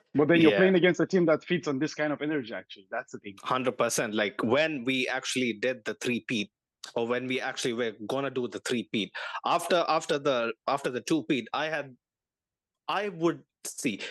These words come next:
Speaker 2: if you had asked me, "Would you win another Champions League?" I would say, "Yeah, man, this era has ended."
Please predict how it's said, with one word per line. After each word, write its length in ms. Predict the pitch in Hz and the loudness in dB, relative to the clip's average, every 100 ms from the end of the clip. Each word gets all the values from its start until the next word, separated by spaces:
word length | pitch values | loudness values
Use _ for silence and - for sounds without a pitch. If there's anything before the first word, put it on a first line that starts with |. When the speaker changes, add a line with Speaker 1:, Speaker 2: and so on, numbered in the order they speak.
| - | -4
Speaker 2:
if 100 | - | 0
you 80 | 202 | 2
had 100 | 202 | 2
asked 280 | - 165 - | 0 -2 0
me, 180 | 139 117 | -2 -2
"Would 180 | 104 135 | -2 -2
you 60 | 170 | -4
win 100 | 151 | -4
another 180 | 156 | -6
Champions 460 | 135 151 139 147 127 | -6 -8 -8 -8 -6
League?" 200 | 135 107 | -4 -4
I 100 | 123 | -4
would 160 | 127 - | -4 -4
say, 180 | 131 | -4
"Yeah, 240 | 104 127 160 | -2 -2 -2
man, 180 | 131 123 | -4 -6
this 180 | - - | -8 -4
era 180 | 120 123 | -2 -2
has 160 | 117 - | -2 -4
ended." 320 | 120 131 104 | -4 -2 -4